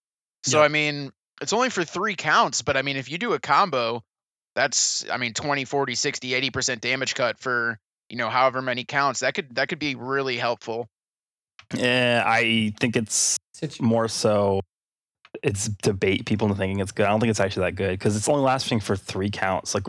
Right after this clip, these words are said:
Speaker 3: the only time this is really gonna be valuable, I think, is if you get P V'd. Then it can maybe last for, like, two cards, but then it goes away.
Speaker 4: But the thing is
Speaker 3: Like, if you're in a
Speaker 4: Go ahead.
Speaker 3: combo with him, you can notice, if you take a look at your buff bar, you'll notice how quickly those buffs, um, elapse, and you, you'll see just how little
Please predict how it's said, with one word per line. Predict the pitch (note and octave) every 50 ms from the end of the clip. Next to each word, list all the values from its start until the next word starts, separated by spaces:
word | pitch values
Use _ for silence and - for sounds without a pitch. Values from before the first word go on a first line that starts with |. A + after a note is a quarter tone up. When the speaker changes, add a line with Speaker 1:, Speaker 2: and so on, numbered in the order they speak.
| -
Speaker 3:
the | - A#2 A#2
only | B2 C3+ D3+ F3 F3+
time | - - - - C#3+ C#3 B2+
this | B2 A#2+
is | A#2+ G#2
really | G2 F#2+ G2+ G#2+ A2 A2
gonna | A2 A2
be | G#2 G#2+
valuable, | G2+ G2+ F#2 F#2+ G2 G#2+ A#2+ B2+
I | B2+
think, | A#2+ - C#3 B2+
is | A#2+ G#2+ G#2+
if | A2 G#2 -
you | -
get | G2+ - G#2 - _ _ _
P | - - G#2
V'd. | F#2+ F#2 F#2 G2 C3+ - - _ _ _ _ _ _ _ _ - _ _ - - -
Then | A#2+ A#2 A2+
it | A#2 G#2+
can | - A2+
maybe | A2 A2 G#2+ G#2 A2
last | G#2+ A2 G2+ G#2 A2 -
for, | -
like, | G#2+ G#2
two | - - A#2 A2
cards, | - A2+ G#2+ A2 A#2 A#2 A2+
but | G#2 A2 G2+
then | G2+ G#2
it | G2 F#2+
goes | F#2+ F2+ -
away. | - - G#2 A#2
Speaker 4:
But | C#3 -
the | D3+
thing | C#3+ - F3 F3+
is | G#3 A3 A3 -
Speaker 3:
Like, | A#2 -
if | B2 C3+
you're | E3+ G3 F3+
in | F3+
a | E3+
Speaker 4:
Go | - -
ahead. | A#2 A#2 B2
Speaker 3:
combo | C3+ C#3
with | B2+ A#2+ A#2+ A#2
him, | - A2 G#2+ G#2 G#2
you | G#2 G#2+
can | G#2 C#3 A#2
notice, | A2 A2 A2+ A#2 A#2 A2 - -
if | D3+ A#2+
you | A#2+ A2+
take | - D3+ C3+
a | C#3+
look | C#3+ C3 B2
at | C3
your | A#2+ A2
buff | G2+ G2+ G2+ A2+ -
bar, | - F#2+ F2 E2 - - - - - - - -
you'll | A#2+ B2 C#3 D3
notice | C3+ B2 B2 B2+ A#2+ A2+ -
how | - A2+ A2 G2+
quickly | - A2+ G#2 - - G#2
those | F#2+ F#2+ G2 G2
buffs, | - - G2 F#2 - - - - - -
um, | - A2+ G#2+ G2 G2 G2 G2+
elapse, | G2 G2 G2 G2 F#2 E2+ - - - - -
and | G#2 F#2+ F#2+ F#2+
you, | G2 G2+ -
you'll | - A2 G#2+
see | G#2+ - - B2 A#2 A2
just | G#2 G#2+ - -
how | A#2+ - A2 A2
little | G#2+ G#2+ G#2 G2 F#2 G2